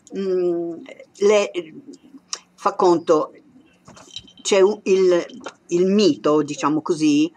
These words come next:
di Atum che sta nelle grandi acque cosmiche terroriste, il terrore, il, il caos, eh.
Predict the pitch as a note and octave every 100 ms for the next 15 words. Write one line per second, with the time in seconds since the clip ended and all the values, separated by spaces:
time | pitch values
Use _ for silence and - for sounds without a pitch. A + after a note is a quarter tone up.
0 | _ - D3+ F#3+ G3 F3+ D3+ - D#3+ D3+
1 | F3+ E3+ F3 E3+ E3+ E3 E3 F3+ F3+ G3+
2 | G3+ F#3 F3 E3 D#3+ - E3 - G3 F3+
3 | E3+ E3 D#3+ E3 - - - - _ _
4 | _ _ _ _ _ - F3 F3 F3 F#3+
5 | G#3 D#3+ - _ D3+ D3+ D3 D3+ D#3 D#3+
6 | D#3 - F3+ E3+ - E3+ G3+ F3 E3 D#3
7 | D#3 D#3 D3+ D#3 - - A#3+ A3+ E3+ D#3
8 | - D3+ D#3 D3+ E3 E3 - -